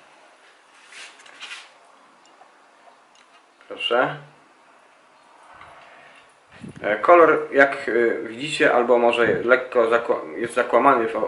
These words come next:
w kamerze, to jasny bursztyn tutaj,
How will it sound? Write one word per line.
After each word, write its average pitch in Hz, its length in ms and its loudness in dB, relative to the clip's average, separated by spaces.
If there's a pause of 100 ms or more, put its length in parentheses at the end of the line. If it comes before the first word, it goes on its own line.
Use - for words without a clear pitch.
(140)
w - 40 -12
kamerze, 117 540 -2
to 127 480 2 (380)
jasny 147 420 2
bursztyn 160 680 2 (400)
tutaj, 160 540 4